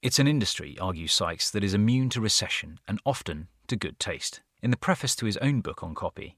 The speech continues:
Sykes makes the following observation about the steady flow of Coppi-themed books. "When you live in Coppi's Piedmont and have an interest in bike racing, the books come to assume pretty much the same status as bottles of the local plonk. Nobody ever seems to buy them, and yet somehow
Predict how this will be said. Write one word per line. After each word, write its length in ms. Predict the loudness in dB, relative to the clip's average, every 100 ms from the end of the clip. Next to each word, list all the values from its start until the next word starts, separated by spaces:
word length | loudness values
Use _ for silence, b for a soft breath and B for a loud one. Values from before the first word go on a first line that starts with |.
| _
Sykes 400 | 2 2 2 2
makes 220 | 0 0
the 80 | -6
following 420 | 0 2 4 0
observation 640 | 0 -2 -2 -4 -6 -10
about 220 | -8 -6 -2
the 60 |
steady 320 | -2 0 0
flow 300 | 0 0 0
of 120 | -2 -4
Coppi-themed 720 | -4 -2 -4 -2 -4 -4 -8 -6
books. 400 | -6 -2 -2 -2 _ -2
"When 160 | 2
you 80 | 4
live 240 | 4 4 2
in 160 | 0
Coppi's 320 | -2 -2 -4
Piedmont 640 | -4 -4 -4 -4 -8 -10 -10
and 120 | -8
have 160 | -4 -4
an 80 | -2
interest 500 | -2 -2 -4 -6 -6
in 140 | -4
bike 260 | -2 -2 -4
racing, 320 | -8 -8 -4
the 80 | -2
books 320 | 0 0 0
come 180 | -2 -4
to 100 | -2
assume 440 | -2 0 0 0 -4
pretty 240 | -4 -2
much 220 | -2 -4 -4
the 60 |
same 220 | 0 0
status 480 | 0 0 -2 -2 -4
as 160 | -4 -2
bottles 460 | -2 -2 -2 -4
of 60 | -4
the 80 | -2
local 300 | -4 -6 -10
plonk. 360 | -4 -4 -4 -14 0
Nobody 420 | 6 6 6 6
ever 120 | 6
seems 260 | 4 0 0
to 80 | 0
buy 240 | 4 4
them, 240 | 2 -4 -14 _ -2
and 120 | 0
yet 140 | 0
somehow 560 | 2 2 2 -2 -6